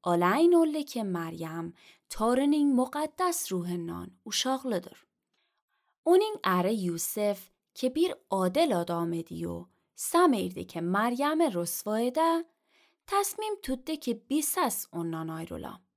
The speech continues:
اما اونا که یوسف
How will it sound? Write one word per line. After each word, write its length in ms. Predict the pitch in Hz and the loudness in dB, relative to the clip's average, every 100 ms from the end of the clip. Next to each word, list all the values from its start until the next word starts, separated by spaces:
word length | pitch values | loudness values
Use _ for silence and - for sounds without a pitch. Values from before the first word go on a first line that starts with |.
| _ _ _ _ _ _ _ _ - - - | _ _ _ _ _ _ _ _ -20 -20 -4
اما 340 | 185 185 190 - | 0 2 0 0
اونا 320 | 294 311 330 | 2 6 6
که 180 | 330 240 | 4 -2
یوسف 680 | 196 165 165 - 165 165 | -2 -4 -4 -4 -4 -6